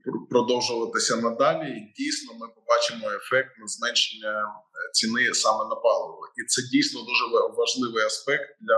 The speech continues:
розвитку нашого, е, нашої, м, е, аграрної інфраструктури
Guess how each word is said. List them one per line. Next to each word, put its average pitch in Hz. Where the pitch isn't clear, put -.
розвитку -
нашого, 110
е, 107
нашої, 113
м, 107
е, 107
аграрної 110
інфраструктури 147